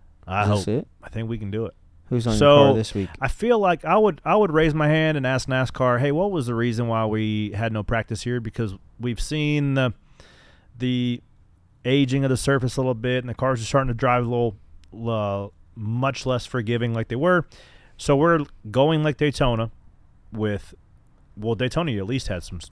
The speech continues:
Speaker 2: So
Speaker 1: some
Speaker 2: you feel like it's
Speaker 1: practice.
Speaker 2: gonna be different?
Speaker 1: Yeah.
Speaker 2: I mean, we just raced here in the fall.
Speaker 1: Yeah, but I think that,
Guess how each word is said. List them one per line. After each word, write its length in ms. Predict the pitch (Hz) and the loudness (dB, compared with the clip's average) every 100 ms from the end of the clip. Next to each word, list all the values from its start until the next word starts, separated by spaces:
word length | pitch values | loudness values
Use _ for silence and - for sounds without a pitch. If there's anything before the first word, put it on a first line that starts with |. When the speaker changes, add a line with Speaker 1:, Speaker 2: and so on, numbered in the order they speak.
| - | -8
Speaker 2:
So 100 | - | 4
Speaker 1:
some 80 | 160 | 8
Speaker 2:
you 60 | |
feel 160 | 127 151 | 10 8
like 120 | 175 | 8
it's 80 | 151 | 4
Speaker 1:
practice. 40 | |
Speaker 2:
gonna 120 | 151 127 | 2 4
be 100 | 107 | 4
different? 380 | 127 - 95 - - - - | 2 0 -6 -8 -20 -18 -6
Speaker 1:
Yeah. 240 | 120 90 - | -4 -4 0
Speaker 2:
I 40 | 185 | 4
mean, 140 | 202 | 6
we 80 | 180 | 6
just 200 | 202 127 | 4 2
raced 320 | 101 269 - | 2 0 0
here 160 | 98 101 | -2 0
in 160 | 101 | -2
the 80 | 98 | -4
fall. 400 | - - - 135 - - - - - - | -4 -6 -4 -6 -8 -16 -20 -20 -20 -10
Speaker 1:
Yeah, 280 | - 180 170 | 0 6 6
but 120 | 160 | 6
I 100 | 165 | 6
think 260 | 160 208 190 | 4 2 0
that, 160 | 131 | -4